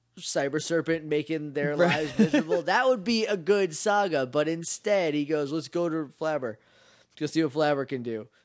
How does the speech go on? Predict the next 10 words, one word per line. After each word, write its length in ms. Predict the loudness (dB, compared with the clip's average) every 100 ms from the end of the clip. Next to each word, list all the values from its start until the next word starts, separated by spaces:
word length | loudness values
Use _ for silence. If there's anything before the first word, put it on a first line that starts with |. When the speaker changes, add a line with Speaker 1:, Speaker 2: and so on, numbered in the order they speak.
| _ _ _ -14
Speaker 1:
So 160 | -4
then 340 | 0 0 -2 -10 _ _ -6
they 120 | -2
go 100 | -2
back 140 | -2 -4
to 80 |
Hiller's 280 | -8 -8 -8
mansion, 440 | -10 -10 -10 -14 -18 _ _ _ _ _ _ -20 _
where, 460 | -6 -2 -2 -2 -4
uh, 320 | -6 -8 -8